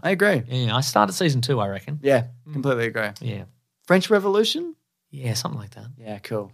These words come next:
Speaker 1: Anyway, go
Speaker 2: Anyway,
Speaker 1: on.
Speaker 2: wrong. That's not what we're talking about. Black Adam.
Speaker 1: Oh, my God.
Speaker 2: You're familiar with Black Adam. You've
Speaker 1: Of course,
Speaker 2: seen it.
Speaker 1: Mason. It's the biggest movie in the world.
Speaker 2: You gave it best movie ever.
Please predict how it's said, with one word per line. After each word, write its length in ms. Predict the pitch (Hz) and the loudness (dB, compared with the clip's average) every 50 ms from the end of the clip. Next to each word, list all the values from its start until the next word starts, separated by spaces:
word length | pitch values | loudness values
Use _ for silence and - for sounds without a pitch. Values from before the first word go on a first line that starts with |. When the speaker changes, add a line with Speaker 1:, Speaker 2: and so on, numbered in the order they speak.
| _ _ | _ _
Speaker 1:
Anyway, 280 | 156 147 127 110 104 113 - | -10 -8 -8 -8 -8 -10 -10
go 100 | - 139 | -6 -2
Speaker 2:
Anyway, 160 | 214 220 202 | 2 4 4
Speaker 1:
on. 180 | 180 170 151 151 | 4 4 2 2
Speaker 2:
wrong. 280 | 208 220 196 - 151 | 4 6 6 4 4
That's 140 | 151 156 151 | 0 -4 -4
not 120 | 214 190 | -6 -6
what 60 | 185 180 | -4 -4
we're 80 | 170 156 | -4 -2
talking 180 | - 185 175 | -2 -4 -4
about. 180 | 160 143 131 123 | -2 -2 -2 -2
Black 200 | 143 156 151 156 - | 0 -2 -2 -4 -4
Adam. 400 | - 170 180 156 175 226 247 240 220 | -4 -4 -4 -2 0 0 0 2 6
Speaker 1:
Oh, 300 | 302 320 330 330 330 330 | 8 8 8 8 6 4
my 140 | 330 330 330 | 2 0 0
God. 460 | 311 330 330 330 330 339 330 269 214 - | 2 2 2 4 4 4 2 2 0 -4
Speaker 2:
You're 120 | 147 147 147 | -8 -8 -8
familiar 380 | - - 202 190 214 220 220 202 | -6 -6 -6 -4 -4 -4 -4 -4
with 100 | 175 147 | -6 -4
Black 240 | 156 165 151 147 156 | 0 0 0 0 0
Adam. 320 | 160 143 135 127 123 120 | -4 -6 -4 -6 -6 -8
You've 120 | 120 135 - | -8 -2 2
Speaker 1:
Of 20 | |
course, 240 | - 254 285 285 254 | 6 8 8 8 6
Speaker 2:
seen 80 | 170 220 | 4 4
it. 40 | 233 | 4
Speaker 1:
Mason. 260 | 214 208 202 202 190 | 4 4 2 -2 -6
It's 80 | 175 156 | -12 -10
the 60 | 208 | -10
biggest 260 | 220 247 226 220 220 | -8 -8 -8 -6 -4
movie 160 | 220 208 202 | -2 -2 -2
in 80 | 202 190 | -2 -2
the 60 | 190 | -2
world. 240 | 190 220 247 269 254 | 2 4 4 4 4
Speaker 2:
You 60 | 208 | 4
gave 160 | 190 214 185 175 | 2 2 0 -2
it 80 | 170 | -4
best 180 | 180 180 156 - | -6 -6 -6 -6
movie 260 | 180 165 147 135 135 | -6 -6 -4 -2 -2
ever. 260 | 160 185 151 107 95 | -2 -2 -2 -6 -10